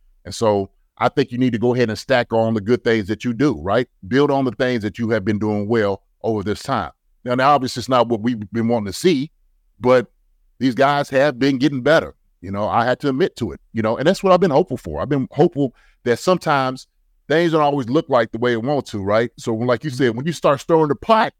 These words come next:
you know, you're looking like, "Ain't no way it's gonna come out look big cookies or a cake," right? "Ain't no way it's gonna turn into that." But you just start kneading it a little bit, knead it somewhat. Then you add in all the, like,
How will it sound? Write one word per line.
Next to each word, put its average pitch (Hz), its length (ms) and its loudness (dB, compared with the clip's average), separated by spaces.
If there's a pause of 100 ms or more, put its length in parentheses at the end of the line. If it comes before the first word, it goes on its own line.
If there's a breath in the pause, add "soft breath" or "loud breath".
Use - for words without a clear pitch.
(460)
you 202 100 -2
know, 160 80 4
you're 240 100 4
looking 214 160 2
like, 135 180 2
"Ain't 262 140 2
no 247 100 6
way 165 200 4
it's 131 100 -4
gonna 127 140 -2
come 123 140 -2
out 120 180 0
look 120 180 -4 (100)
big 117 220 -4
cookies 110 400 -2
or 104 100 0
a - 40 -8
cake," 113 280 -6 (340)
right? 180 280 2 (500)
"Ain't 247 140 2
no 247 80 4
way 247 180 4
it's 196 140 0
gonna 143 180 0
turn 135 220 0
into 110 200 -6
that." 92 180 -4 (440)
But 113 140 -6
you 139 80 0
just 131 160 -2
start 127 340 0 (320)
kneading 165 460 0
it 127 80 0
a 117 60 -2
little 127 180 2
bit, 107 260 -4 (320)
knead 175 300 0
it 185 120 2
somewhat. 170 560 0 (340)
Then 143 120 -2
you 147 140 0
add 151 220 0
in 151 160 0
all 139 240 2
the, 143 120 -2
like, 135 200 0